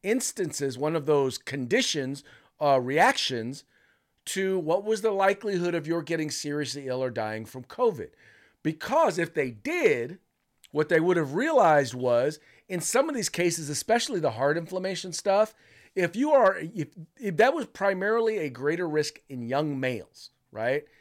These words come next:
So if you were a young, healthy male, what was the likelihood of, of that, of having the adverse reaction to the vaccine compared to, you know,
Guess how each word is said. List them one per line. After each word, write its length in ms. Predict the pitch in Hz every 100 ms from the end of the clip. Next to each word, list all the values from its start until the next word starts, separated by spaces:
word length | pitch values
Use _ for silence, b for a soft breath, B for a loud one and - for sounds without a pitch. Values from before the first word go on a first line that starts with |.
| b b b b -
So 200 | - 160
if 120 | 180
you 140 | 269
were 140 | 302 208
a 100 | 160
young, 340 | 147 196 240
healthy 480 | 208 180 180 - 151
male, 500 | 156 202 151 123 110 b b
what 260 | 120 165 262
was 140 | 330
the 60 | 226
likelihood 640 | 214 208 208 202 165 170
of, 220 | 147 127 _
of 300 | 156 120 101
that, 360 | 123 127 147 214
of 140 | - 131
having 320 | 147 156 143
the 140 | 127 135
adverse 420 | 147 156 151 -
reaction 460 | 123 147 220 175 147
to 120 | 143
the 80 | 139
vaccine 680 | 143 135 - 277 214 190 185 b b b b -
compared 600 | 185 185 147 156 165 -
to, 380 | 165 170 170 b b b b _ _ _ _ _ _ _ _ _ _
you 140 | 175 156
know, 240 | 135 165